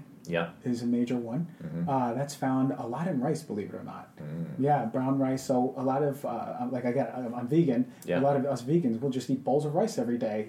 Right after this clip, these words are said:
Speaker 2: They
Speaker 1: Yeah.
Speaker 2: can, you know, like, there's a lot of crappy vegan eating out there. But, um, brown, white, brown rice, white rice. Um, what you wanna get is California basmati.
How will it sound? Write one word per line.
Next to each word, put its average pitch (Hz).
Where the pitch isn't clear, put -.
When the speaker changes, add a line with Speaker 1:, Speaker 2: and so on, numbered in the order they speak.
Speaker 2:
They -
Speaker 1:
Yeah. 113
Speaker 2:
can, 120
you 151
know, 113
like, 123
there's 139
a 135
lot 123
of 117
crappy 120
vegan 113
eating 110
out 107
there. 107
But, 139
um, 123
brown, 131
white, 123
brown 123
rice, 117
white 123
rice. 110
Um, 113
what 135
you 143
wanna 143
get 127
is -
California 120
basmati. 120